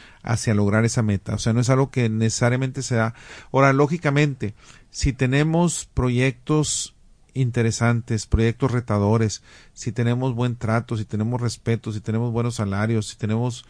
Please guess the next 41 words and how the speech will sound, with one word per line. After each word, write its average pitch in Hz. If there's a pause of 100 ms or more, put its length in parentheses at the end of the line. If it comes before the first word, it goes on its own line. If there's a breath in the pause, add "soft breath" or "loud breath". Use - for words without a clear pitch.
(400 loud breath)
muchas 135
otras 135
cosas, 127
se 127
va 120
logrando. 127 (540)
Pero 120
también 120
se 135
puede 123
hacer 123 (400 loud breath)
con 120
ese 127
propósito. 117
Quiero 135 (240)
ver 123
cómo 123
es 120
el 113
clima, 139
quiero 120
que 120
mis 110
empleados 107
sean 110
felices, 123
quiero 120
que -
mis 107
empleados 110 (320 loud breath)
se -
sientan 117 (380 loud breath)
automotivados, 117 (300 soft breath)
quiero 120
que 120
mis 110
empleados 113
realmente 113
logren 117
su 120
realización 107